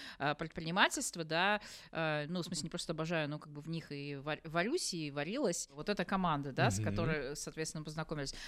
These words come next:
Speaker 1: Первая наша встреча. Шесть человек.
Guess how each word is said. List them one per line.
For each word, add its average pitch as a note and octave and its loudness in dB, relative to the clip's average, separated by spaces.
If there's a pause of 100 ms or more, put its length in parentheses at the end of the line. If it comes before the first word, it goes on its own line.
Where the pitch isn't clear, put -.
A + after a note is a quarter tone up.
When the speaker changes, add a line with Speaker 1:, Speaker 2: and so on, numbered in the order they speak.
(360)
Speaker 1:
Первая A#3+ 8
наша A3 6
встреча. E3 2 (440)
Шесть - -4
человек. D#3+ -6